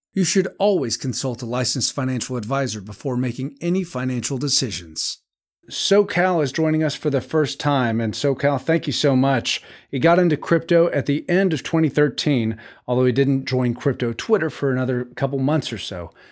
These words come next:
SoCal helped pioneer spec mining along with others like Not So Fast, and continues to mine and trade B T C and altcoins today,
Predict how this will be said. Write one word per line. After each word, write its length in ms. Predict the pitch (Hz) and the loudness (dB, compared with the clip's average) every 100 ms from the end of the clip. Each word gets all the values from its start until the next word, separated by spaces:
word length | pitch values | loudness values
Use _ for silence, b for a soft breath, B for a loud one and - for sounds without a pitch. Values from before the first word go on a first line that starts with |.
| b b | b b
SoCal 440 | - 151 143 135 110 | 0 2 4 0 2
helped 260 | 139 139 | 0 0
pioneer 480 | - 147 139 135 135 | -2 2 2 2 2
spec 480 | - - 160 165 131 | 0 0 -2 -2 -2
mining 400 | 131 127 110 127 - | 0 2 0 -4 -2
along 280 | 123 123 | -2 0
with 140 | 117 - | -2 -4
others 400 | 147 143 120 104 | -2 0 -2 -4
like 160 | 113 104 | -4 -2
Not 240 | 117 120 | -2 0
So 140 | - 120 | -2 -4
Fast, 520 | - 120 107 - - B B B 123 | -2 0 0 -4 -14 B B B -8
and 120 | 113 | -2
continues 520 | 123 117 151 160 156 | 0 2 4 4 2
to 100 | - | 0
mine 420 | 127 127 143 147 | 2 4 2 2
and 220 | 156 123 | 0 -2
trade 400 | - 123 123 117 | -2 0 2 0
B 140 | 131 127 | -2 -2
T 160 | 139 | -2
C 260 | 127 - 127 | -4 -2 -2
and 100 | 117 | 0
altcoins 560 | 113 139 - 131 120 - | 0 -2 -2 -4 -4 -4
today, 460 | 113 131 113 104 | -2 0 0 -4